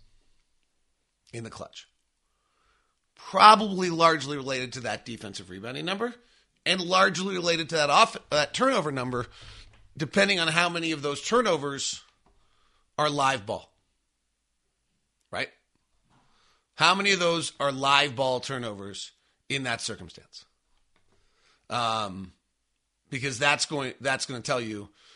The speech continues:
how often the opponent is getting a ball, taking it the other way, and scoring. So if you look at, I'm trying to do it right now 'cause I wasn't planning on it, just kinda brought that up. If you look at the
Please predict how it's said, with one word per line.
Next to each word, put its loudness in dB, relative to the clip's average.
how 4
often 0
the -6
opponent 0
is -14
getting 0
a -6
ball, -4
taking 0
it -6
the -2
other -2
way, -8
and -16
scoring. -14
So -2
if -18
you -8
look -2
at, 0
I'm -14
trying -8
to -10
do -8
it -10
right -12
now -12
'cause -14
I -16
wasn't -16
planning -12
on -14
it, -20
just -16
kinda -18
brought -16
that -16
up. -18
If -6
you -2
look 0
at 4
the -4